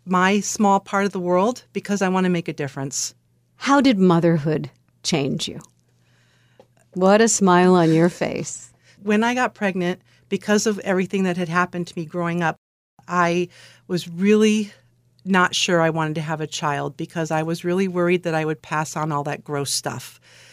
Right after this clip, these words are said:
Speaker 1: I was really scared. And so when I went in for my first appointment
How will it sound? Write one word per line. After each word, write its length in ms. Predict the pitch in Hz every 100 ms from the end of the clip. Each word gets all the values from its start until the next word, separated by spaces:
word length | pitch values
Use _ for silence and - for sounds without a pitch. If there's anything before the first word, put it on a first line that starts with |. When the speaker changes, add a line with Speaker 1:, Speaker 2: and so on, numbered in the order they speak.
| - -
Speaker 1:
I 100 | 185
was 220 | 175 175
really 280 | 175 196 196
scared. 580 | - - 170 151 143 147 -
And 320 | 190 175 170 170
so 360 | - 170 165 - - _
when 140 | - 180
I 120 | 170
went 200 | 202 226
in 260 | 214 214 226
for 180 | - 170
my 340 | 165 160 165 - _
first 300 | - 196 214
appointment 500 | 220 - 196 190 190